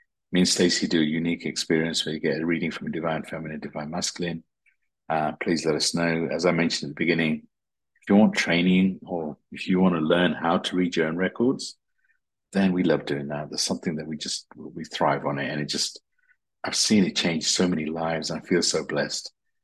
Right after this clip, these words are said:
So for the first three people that reach out for the training, we're gonna offer a discounted price. D M me, D M me, D M Stacey, send me an email, whatever's easiest. You'll get the, um,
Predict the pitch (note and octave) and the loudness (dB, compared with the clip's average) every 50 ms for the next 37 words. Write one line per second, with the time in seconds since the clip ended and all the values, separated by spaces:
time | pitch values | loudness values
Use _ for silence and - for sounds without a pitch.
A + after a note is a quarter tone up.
0 | _ _ _ _ _ _ _ _ _ - - - - E2 D#2 - - - - - | _ _ _ _ _ _ _ _ _ -2 -2 2 2 2 0 0 -4 -10 -8 -4
1 | - - G2 F#2+ F#2+ - - G2 F2+ - - F2+ - - E2 D#2 D2+ E2 D#2+ - | 2 4 4 4 4 2 2 2 2 2 2 -2 0 0 -4 -4 -4 -4 -4 -4
2 | - F2 D#2 - - - - - - - E2 D#2+ D#2+ E2 D#2+ D#2 D2 _ _ _ | -2 -4 -4 -4 -8 -12 -8 -8 -6 -6 -6 -6 -6 -6 -8 -8 -10 _ _ _
3 | - - - - _ _ - E2+ E2+ F2 E2+ E2 D#2+ D#2 - - D2+ C#2+ C#2+ D#2+ | -20 -20 -20 -20 _ _ -6 -2 0 0 2 2 0 -2 -2 -4 -4 -4 -2 -2
4 | D#2 - - - E2 - - F2+ - - - F#2 E2+ E2+ E2 - - - - - | -2 -2 -2 -2 -4 -4 -4 -8 -6 -2 0 0 2 2 0 0 -2 -2 -2 -4
5 | - _ _ _ _ _ _ _ _ _ _ _ _ _ - - F2 F2 F2 F2 | -8 _ _ _ _ _ _ _ _ _ _ _ _ _ 0 2 4 4 4 4
6 | E2+ E2+ F2 D#2+ D2+ - - F#2+ F#2 F#2 F2 E2 E2 E2+ E2 E2 - - E2+ E2 | 2 0 0 -2 -2 -2 0 4 4 4 4 2 2 0 0 -2 -2 -2 -2 -2
7 | D#2+ D#2 - - E2+ D#2+ D2+ - - E2+ D#2+ D#2+ - - - F#2 E2+ E2 E2+ E2 | -2 -2 0 0 0 0 0 0 0 -2 -2 -2 -4 -4 -4 -4 -4 -2 -2 -2
8 | D#2+ D#2+ D#2 D2+ D2+ D#2+ D#2+ D#2 D#2+ E2+ F2+ F2+ F#2 F2+ F2 D#2+ D#2 D2+ D#2+ D#2 | -2 -2 -2 -4 -4 -4 -6 -6 -4 -2 0 0 0 0 0 0 0 0 0 0
9 | D#2 - - - - _ _ - - - - _ _ _ _ - F2+ E2 - - | 0 0 -4 -8 -10 _ _ -20 -20 -20 -20 _ _ _ _ -2 -2 -2 0 4
10 | - F#2+ F#2 - - - - F2 E2+ E2 E2 E2 - - _ _ _ _ _ _ | 6 6 6 4 2 0 2 4 4 4 4 2 0 -6 _ _ _ _ _ _
11 | _ _ _ _ - - E2 E2 D#2+ D#2 D#2 D2+ D#2 D2+ | _ _ _ _ -6 -2 -2 0 0 -2 -4 -4 -6 -8